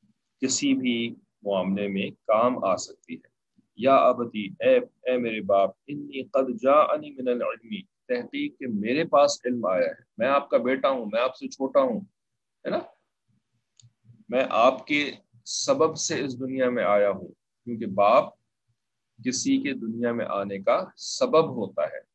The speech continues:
اس کی اپنی اولاد کے، رائٹ؟ لیکن اس کے باوجود قد جاءنی من العلم،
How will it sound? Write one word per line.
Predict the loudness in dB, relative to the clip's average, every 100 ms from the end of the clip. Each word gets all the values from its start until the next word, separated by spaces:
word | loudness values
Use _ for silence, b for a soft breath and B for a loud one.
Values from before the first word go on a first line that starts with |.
| _ _
اس | -16 -8
کی |
اپنی | -8 -4
اولاد | -2 0 0
کے، | -2 -12
رائٹ؟ | -16 -6 -6 -6 _ _ _ _ _ _ _ _ _ _ -20 -8
لیکن | -6 -6 -6
اس | -6
کے | 0
باوجود | 4 4 4 -6 -8 -10 _ _ _ _ _ 0
قد | 4 4 0 -2
جاءنی | 6 8 8 6 2 -2 -8
من | -6 -4
العلم، | -2 -2 -4 -8